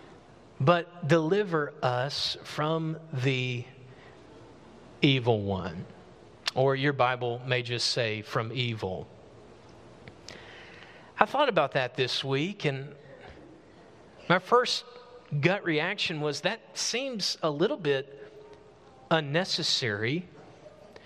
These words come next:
because if you remember, James, the brother of Jesus, clearly tells us that God's not going to tempt us. You remember that, James chapter one, verse thirteen?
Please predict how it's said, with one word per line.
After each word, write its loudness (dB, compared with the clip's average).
because 4
if 0
you -2
remember, 2
James, -2
the -2
brother 0
of -6
Jesus, -2
clearly 0
tells 0
us -2
that -6
God's 2
not -2
going -2
to -4
tempt -4
us. -2
You -4
remember 0
that, 2
James -2
chapter -2
one, 0
verse 0
thirteen? -2